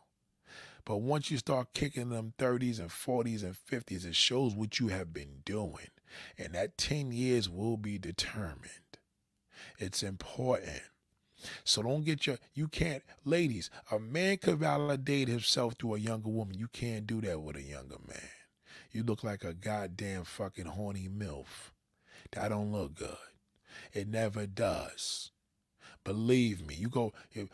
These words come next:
believe me, you gonna be in a position 'cause you know why? You're gonna go to that strip club. Let's go, let's go to a strip club. Let's go to some of these younger girls. Unless you one of them older women that like that,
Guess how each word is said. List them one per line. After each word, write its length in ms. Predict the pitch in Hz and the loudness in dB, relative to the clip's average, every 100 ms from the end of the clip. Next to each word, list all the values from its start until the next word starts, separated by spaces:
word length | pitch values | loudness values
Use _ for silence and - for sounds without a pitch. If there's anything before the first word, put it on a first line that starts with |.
| - | -6
believe 260 | 98 135 120 | 0 2 2
me, 80 | 110 | 0
you 120 | 131 | 0
gonna 160 | 127 | 0
be 180 | 123 135 | 2 2
in 100 | 123 | 2
a 80 | 113 | -2
position 540 | - 107 127 135 131 | -2 0 4 4 2
'cause 180 | 117 110 | -2 -2
you 100 | 120 | -2
know 140 | 127 127 | 0 0
why? 240 | 135 127 | 2 0
You're 140 | 113 | -2
gonna 160 | 117 104 | -4 -2
go 180 | 110 127 | 2 4
to 80 | 123 | 4
that 220 | 120 110 | 4 4
strip 340 | - 151 127 | 2 0 -2
club. 320 | - 135 123 | 0 0 2
Let's 220 | 120 127 - | 0 -2 -2
go, 280 | 127 123 - - - | -2 -2 -6 -16 -6
let's 140 | 127 123 | -4 0
go 200 | 135 123 | 2 2
to 120 | 120 | 2
a 100 | 110 | 2
strip 380 | - 120 104 - | 0 0 -2 -4
club. 400 | 107 82 73 - - - - | -4 -4 -4 -6 -12 -10 -8
Let's 120 | 127 | 0
go 140 | - | 2
to 60 | - | 4
some 200 | - 120 | 2 2
of 20 | |
these 180 | 113 110 | -2 -2
younger 200 | 110 110 | -4 -2
girls. 200 | 110 104 | -2 0
Unless 280 | 143 135 156 | 2 4 4
you 80 | |
one 160 | 139 131 | 2 0
of 40 | |
them 120 | 131 131 | 0 2
older 200 | 135 127 | 2 0
women 220 | 123 120 | 0 -2
that 120 | 113 | -2
like 300 | 123 143 - | -2 -2 0
that, 220 | 123 117 | 0 0